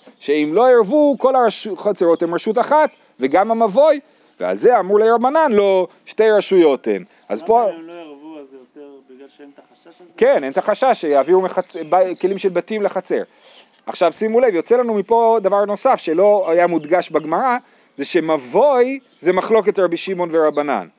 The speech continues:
Speaker 1: זאת אומרת, אמרנו שלפי רבנן כל החצרות זה רשות אחת הם, נכון? אבל מבוי לא. אז ראינו את זה כבר מקודם, שהיה כתוב, "די קנמי דקטני לא, דלא קטני כרפף ומבוי",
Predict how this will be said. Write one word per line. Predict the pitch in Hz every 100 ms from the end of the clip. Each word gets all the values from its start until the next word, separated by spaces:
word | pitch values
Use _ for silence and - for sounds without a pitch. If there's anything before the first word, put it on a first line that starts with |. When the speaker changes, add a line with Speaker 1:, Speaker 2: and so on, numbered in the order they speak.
| _ _
Speaker 1:
זאת |
אומרת, | 139 139
אמרנו | 156 240 226
שלפי | 190 160 233
רבנן | 226 185 220 233
כל | 226 226
החצרות | 208 202 202 190
זה |
רשות | 196 175 196
אחת | 170 202 185
הם, | 117
נכון? | 110 - 190 240 233 _ _ -
אבל | 110 147
מבוי | 151 139 240 233
לא. | 175 104 - -
אז | 135
ראינו | 185 240
את | 220
זה | 185
כבר | 175
מקודם, | 160 151 220 240 214 202 - _
שהיה | - 180
כתוב, | 180 180 214 175 170 -
"די | 190
קנמי | - 190 202
דקטני | 180 202 196 190
לא, | 196
דלא | 175 185
קטני | 208 214 202
כרפף | 185 160 208 175
ומבוי", | 190 143 123 147 165 233